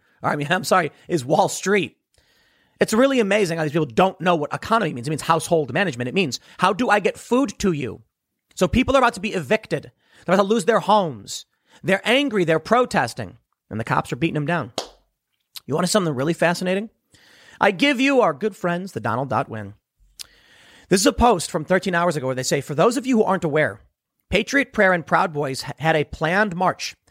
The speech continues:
Antifa showed up, and the cops showed up to protect Antifa and end the march. Antifa is instigating with paintball guns, and the cops are protecting Antifa and attacked vets.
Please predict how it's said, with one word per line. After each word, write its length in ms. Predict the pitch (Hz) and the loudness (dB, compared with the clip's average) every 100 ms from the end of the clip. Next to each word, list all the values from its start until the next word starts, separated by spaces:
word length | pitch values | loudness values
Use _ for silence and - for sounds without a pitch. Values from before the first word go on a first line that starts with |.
| _ _ 156 | _ _ 0
Antifa 440 | 180 208 247 247 | 0 0 0 0
showed 300 | - 214 202 | 2 2 2
up, 220 | 127 - - _ - | 0 -4 -18 _ -4
and 160 | 165 | -4
the 40 | 156 | -2
cops 380 | - 196 - | 2 2 2
showed 160 | - 196 | 0 2
up 160 | 175 - | 0 -4
to 100 | 180 | -8
protect 580 | - - - 202 - - 185 | -8 -8 -2 -2 -2 -10 0
Antifa 680 | 196 240 220 170 135 104 - _ _ - | 0 0 -4 -4 -2 -4 -8 _ _ -2
and 200 | 170 165 - | 0 0 0
end 280 | 175 202 180 | 0 2 2
the 80 | 175 | 4
march. 380 | 196 - - - _ _ _ | 4 2 -6 -12 _ _ _
Antifa 420 | 165 185 208 190 185 | -2 0 0 0 0
is 100 | 175 | 0
instigating 600 | 208 220 196 185 170 156 | -2 -2 0 2 2 -2
with 160 | 151 | -2
paintball 400 | - 214 190 190 | -2 0 0 0
guns, 320 | 151 131 156 - _ - | 0 -4 -6 -14 _ -4
and 140 | 175 180 | 0 0
the 60 | |
cops 360 | - 180 208 - | 2 2 0 0
are 140 | 170 170 | 0 2
protecting 720 | 180 180 - 160 - 180 175 | 0 -4 -2 -2 -2 -6 -4
Antifa 720 | 185 269 262 202 - 135 131 _ - | 0 0 0 -4 -2 -4 -4 _ -4
and 200 | 190 175 | -2 0
attacked 560 | 170 - 277 220 - - | -4 0 0 0 -4 -16
vets. 540 | 123 185 226 - - | -2 0 0 -2 -8